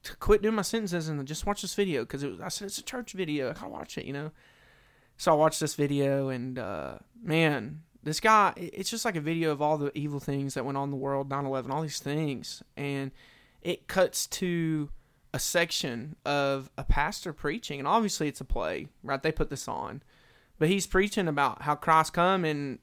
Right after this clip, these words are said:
literally he got to the point where he said, "It can happen in the twinkling of a," and the screen turned white, like lightning flashed, and he didn't even finish that sentence.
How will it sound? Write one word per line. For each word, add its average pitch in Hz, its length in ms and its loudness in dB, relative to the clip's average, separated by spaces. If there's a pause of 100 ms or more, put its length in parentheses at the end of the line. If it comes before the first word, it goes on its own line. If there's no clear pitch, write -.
literally 190 340 8
he 190 60 6
got 185 120 8
to 165 60 -2
the 156 60 -4
point 190 180 4
where 165 80 2
he 165 60 2
said, 151 260 0
"It 196 140 2
can 202 120 2
happen 202 300 4
in 180 100 2
the 151 80 0
twinkling 202 580 2
of 180 240 4
a," 156 280 4 (1160)
and 151 160 2
the 147 120 0
screen 240 440 2
turned 127 360 -2
white, 127 260 2
like - 180 -2
lightning 202 560 2 (640)
flashed, 214 560 2 (640)
and 139 100 0
he 165 80 0
didn't 254 180 -6
even 262 120 -6
finish 247 220 -8
that 185 140 -6
sentence. - 680 -6